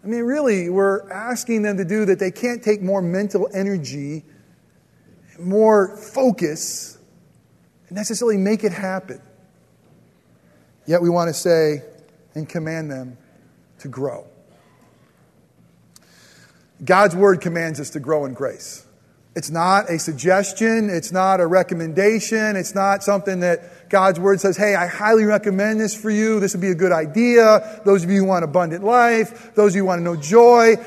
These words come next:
hey, maybe you can grow and grow in grace and grow in the knowledge of our Lord and Savior, Jesus Christ." Grow. It's not a recommendation. It's actually a command. The tense in the Greek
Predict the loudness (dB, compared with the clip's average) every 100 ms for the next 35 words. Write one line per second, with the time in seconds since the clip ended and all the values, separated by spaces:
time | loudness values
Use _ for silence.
0 | -2 0 0 -2 -4 0 2 4 2 2
1 | -4 0 4 6 6 4 0 -4 2 4
2 | 4 2 0 4 4 4 0 -6 -6 0
3 | 4 4 4 0 0 2 4 2 0 -10
4 | -8 0 4 4 6 6 4 2 0 2
5 | 2 0 -4 -4 -2 -2 -4 -8 -4 0
6 | 0 -2 -12 -18 -8 0 6 8 8 6
7 | 2 -12 -18 -4 -2 2 4 6 6 4
8 | 2 0 2 0 2 2 2 4 4 2
9 | 0 2 4 2 2 2 2 0 0 -2
10 | 0 0 0 0 0 0 0 2 0 -4